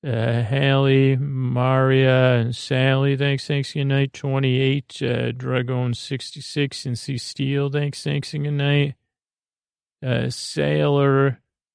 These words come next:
uh, Granny, Alice, uh, thank you, thanks, and good night. Miss, uh, D-, uh, Debbie,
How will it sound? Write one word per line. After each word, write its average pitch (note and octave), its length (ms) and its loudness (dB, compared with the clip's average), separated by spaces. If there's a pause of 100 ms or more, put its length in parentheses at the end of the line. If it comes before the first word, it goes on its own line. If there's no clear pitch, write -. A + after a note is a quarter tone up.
(140)
uh, B2+ 180 -2
Granny, C3 880 2
Alice, C3+ 680 0
uh, C3 100 -4
thank C3+ 300 -2
you, C#3+ 80 -4
thanks, C#3+ 340 -4
and C#3+ 100 -4
good C#3+ 100 -4
night. C#3+ 420 2 (760)
Miss, C#3 840 2
uh, B2 640 0 (100)
D-, B2 300 -2
uh, A#2 440 -2
Debbie, C3 760 4